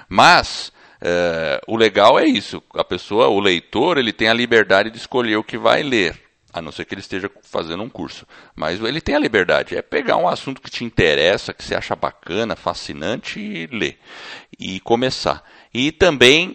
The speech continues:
a questão de usar materiais mais curtos, né? Começar com coisas mais simples. Não vai começar com um livro de oitocentas páginas, que aí parece uma,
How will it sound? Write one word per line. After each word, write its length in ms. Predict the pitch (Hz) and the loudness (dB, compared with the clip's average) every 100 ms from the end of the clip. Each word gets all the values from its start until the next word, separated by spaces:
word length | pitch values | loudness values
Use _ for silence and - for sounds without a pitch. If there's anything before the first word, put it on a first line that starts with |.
| - _ | -16 _
a 140 | - 127 | -4 -2
questão 420 | 147 139 143 143 | -2 -6 -6 -6
de 80 | 147 | -6
usar 640 | 147 127 139 165 180 - - _ _ _ - | -2 4 6 6 2 -6 -20 _ _ _ -6
materiais 580 | 131 - 135 131 139 | -4 -2 2 2 2
mais 320 | 147 147 165 - | 0 -4 -4 -8
curtos, 760 | 185 190 - - - - - _ _ - | -4 -4 -6 -16 -18 -20 -20 _ _ -10
né? 240 | 82 98 - _ - | -6 -6 -8 _ -8
Começar 400 | 107 95 - 113 | -6 -4 -4 -4
com 160 | 120 | -6
coisas 260 | 113 113 117 | -4 -4 -2
mais 220 | 123 127 | -4 -4
simples. 320 | - 110 95 | -6 -8 -8
Não 80 | 90 | -6
vai 180 | 87 117 | 0 0
começar 440 | - 139 117 117 | 0 -4 -2 -2
com 140 | - 113 | -2 -8
um 40 | |
livro 220 | 104 104 92 | -8 -8 -6
de 80 | |
oitocentas 640 | 98 - - 101 - 87 - | -6 -6 -6 -6 -4 -8 -2
páginas, 420 | 85 107 123 113 | 0 0 -4 -4
que 100 | 117 | -2
aí 140 | 113 | 0
parece 380 | - 110 113 - | 0 0 0 -4
uma, 420 | 123 123 95 76 | 0 2 2 -2